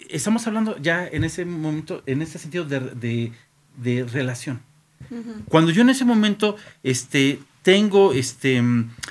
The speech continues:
Speaker 1: eh, eh, mi problema, mi ira, ¿cuál es la relación que yo tengo con Dios que me hace actuar de cierta forma? Y es donde nosotros ahí debemos de comprender de qué manera, este, vamos a hablar. ¿Cuántos de nosotros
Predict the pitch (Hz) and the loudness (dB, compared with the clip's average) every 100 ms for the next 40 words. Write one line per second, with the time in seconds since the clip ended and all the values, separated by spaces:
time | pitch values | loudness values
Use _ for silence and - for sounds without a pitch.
0 | - 120 127 147 151 147 147 151 175 190 | -8 -6 -4 0 2 2 0 0 0 2
1 | 175 170 170 170 240 - _ _ _ _ | 2 2 2 2 0 -4 _ _ _ _
2 | _ _ _ 196 220 240 220 185 156 147 | _ _ _ 0 2 2 -2 -4 -4 -4
3 | 185 185 165 175 175 175 170 - - 131 | -6 -10 -8 -8 -8 -12 -12 -14 -8 -8
4 | 147 170 - _ _ _ - 131 143 160 | -6 -8 -10 _ _ _ -2 0 0 -2
5 | 160 - - 123 - 143 139 120 139 127 | -6 -12 -12 -14 -12 -10 -10 -10 -12 -14
6 | 120 - 143 139 - _ - - - _ | -16 -14 -12 -12 -16 _ -20 -20 -20 _
7 | _ _ _ _ 147 131 147 185 170 127 | _ _ _ _ 0 0 2 -2 -2 -2
8 | 127 151 156 170 175 _ _ - 120 139 | -4 -4 -6 -8 -10 _ _ -6 -4 -2
9 | 147 143 147 139 143 156 147 170 143 170 | -2 -4 -4 -6 -6 -8 -4 -4 -4 -6
10 | - _ _ _ _ _ _ 123 120 120 | -10 _ _ _ _ _ _ -4 -2 0
11 | 175 185 175 147 143 190 - _ _ _ | 0 0 -2 -2 -4 -8 -12 _ _ _
12 | _ - 104 - 117 143 147 143 165 - | _ -14 -10 -8 -4 -4 -4 -4 -6 -8
13 | _ _ _ 190 202 214 180 165 160 180 | _ _ _ 0 0 -2 -4 -4 -6 -6
14 | 214 | -8